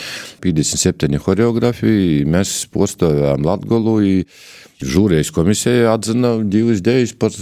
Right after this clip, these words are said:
labu esam. Nu, tas priecēja. Vai Latvijas latgalīšu tautas dejas mainos,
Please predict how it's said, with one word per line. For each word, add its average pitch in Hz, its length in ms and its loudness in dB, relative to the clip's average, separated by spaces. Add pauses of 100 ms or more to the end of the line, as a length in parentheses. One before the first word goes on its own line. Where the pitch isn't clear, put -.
(280)
labu 101 400 -2
esam. 64 320 -6 (580)
Nu, 92 140 -6
tas - 240 -10
priecēja. - 520 -4 (160)
Vai 117 200 0
Latvijas 131 400 -2
latgalīšu 104 520 -2
tautas 95 360 -2
dejas 104 520 -2
mainos, 101 880 -2